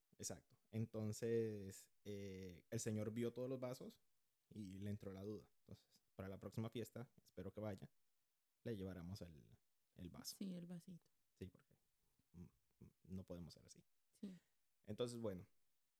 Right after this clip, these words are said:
Speaker 1: eh, nuestra amiga Nelvia también tuvo un detalle con nosotros. Eh, somos como, digamos que tenemos un grupo de amistad bastante buena.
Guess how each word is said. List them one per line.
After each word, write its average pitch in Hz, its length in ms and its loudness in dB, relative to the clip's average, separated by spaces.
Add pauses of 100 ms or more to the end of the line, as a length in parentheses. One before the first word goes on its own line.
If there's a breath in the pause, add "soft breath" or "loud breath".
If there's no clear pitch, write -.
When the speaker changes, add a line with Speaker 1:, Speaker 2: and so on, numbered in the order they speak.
(420)
Speaker 1:
eh, 101 560 2
nuestra 107 260 2
amiga 104 200 6
Nelvia 117 300 6
también 95 280 -2
tuvo 104 160 0
un 107 80 0
detalle 101 300 -2
con 110 120 -4
nosotros. 117 420 -4 (1300)
Eh, 101 580 0
somos 165 260 0
como, 110 580 2 (680)
digamos 127 340 -6
que 101 340 -2
tenemos 127 260 -2
un 135 100 -2
grupo 127 260 0
de 123 60 2
amistad 110 280 2
bastante 107 360 0
buena. 117 320 4